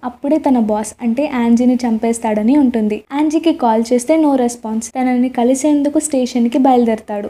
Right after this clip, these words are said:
కోల్డ్ కేస్ రూమ్‌కి వెళ్ళిన యాంజీని కిల్లర్ ట్రాప్ చేస్తాడు. యాంజీ తలని షార్ప్ బ్లేడ్ కింద ప్లేస్ చేస్తాడు. ఒక ఆడియో ప్లే అవుతుంది. "నువ్వు నీ పోలీస్ జాబ్లో అవినీతికి పాల్పడ్డావు. నువ్వు బ్రతకాలి అంటే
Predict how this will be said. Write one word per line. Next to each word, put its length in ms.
కోల్డ్ 300
కేస్ 360
రూమ్‌కి 260
వెళ్ళిన 320
యాంజీని 680
కిల్లర్ 360
ట్రాప్ 440
చేస్తాడు. 420
యాంజీ 340
తలని 380
షార్ప్ 440
బ్లేడ్ 340
కింద 240
ప్లేస్ 460
చేస్తాడు. 420
ఒక 160
ఆడియో 480
ప్లే 240
అవుతుంది. 480
"నువ్వు 180
నీ 120
పోలీస్ 480
జాబ్లో 480
అవినీతికి 560
పాల్పడ్డావు. 720
నువ్వు 180
బ్రతకాలి 600
అంటే 340